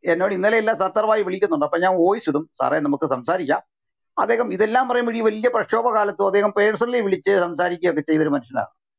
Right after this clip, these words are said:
പേഴ്സണലി അങ്ങനെയാണ്. പൊതുജീവിതത്തിലെ തർക്കം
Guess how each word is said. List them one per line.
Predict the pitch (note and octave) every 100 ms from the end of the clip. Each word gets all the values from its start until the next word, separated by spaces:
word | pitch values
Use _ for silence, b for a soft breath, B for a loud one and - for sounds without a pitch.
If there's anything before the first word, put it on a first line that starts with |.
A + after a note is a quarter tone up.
| _ _
പേഴ്സണലി | D#3+ E3 E3 A2+ - _ C3+
അങ്ങനെയാണ്. | D3+ G3 G#3 F#3+
പൊതുജീവിതത്തിലെ | A#2+ B2+ C#3 E3 E3 F3
തർക്കം | E3+ D3 F3 D3